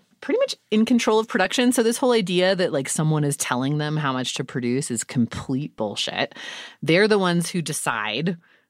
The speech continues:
uh, what to produce. They could maybe be constrained by a lack of pipelines or export terminals, but there really haven't been any restrictions put on those by the Biden administration.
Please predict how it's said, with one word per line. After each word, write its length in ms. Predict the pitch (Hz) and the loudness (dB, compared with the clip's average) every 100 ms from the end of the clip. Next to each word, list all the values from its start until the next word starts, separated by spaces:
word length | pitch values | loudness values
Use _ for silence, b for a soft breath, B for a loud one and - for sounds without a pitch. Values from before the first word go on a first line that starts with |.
| _ | _
uh, 220 | - 135 131 | -2 0 0
what 260 | 131 131 | 0 -2
to 120 | - 131 | -4 -6
produce. 680 | - 110 95 175 - - - | -8 -8 -4 -2 -2 -6 -2
They 100 | 190 | 0
could 240 | 202 160 | 0 0
maybe 460 | 165 160 185 196 185 | 2 4 2 2 0
be 400 | 165 160 160 156 | 2 2 2 0
constrained 800 | - 165 - - 139 135 143 147 | 2 2 2 0 0 0 0 0
by 140 | 139 | 0
a 120 | 131 | 0
lack 280 | 127 123 127 | -2 -2 -4
of 120 | 123 | -10
pipelines 800 | - 214 233 214 190 185 180 175 - | -4 -4 0 0 2 2 2 2 -2
or 420 | - 127 120 117 - | -2 0 0 -2 -2
export 520 | 165 - - - 151 | -4 -4 0 0 0
terminals, 840 | - 165 156 147 135 131 127 131 131 B B B B B | 0 2 4 4 2 2 0 -2 -6 B B B B B
but 100 | 240 | 0
there 120 | 277 | 2
really 260 | 294 523 339 | 6 6 4
haven't 260 | 175 202 | 0 -4
been 140 | 175 151 - | -6 -10 -6
any 380 | 147 165 156 131 | -2 0 -2 -6
restrictions 680 | 139 - 175 - 143 131 | -10 -10 -10 -10 -8 -10
put 200 | - 254 | -6 -4
on 140 | 214 131 | -2 0
those 220 | 113 117 | -2 -4
by 180 | 117 117 | -6 -6
the 100 | 117 | -6
Biden 480 | 107 120 110 101 - | -8 -10 -12 -14 -16
administration. 840 | 123 113 - - - - - 127 | -14 -14 -14 -16 -16 -16 -14 -12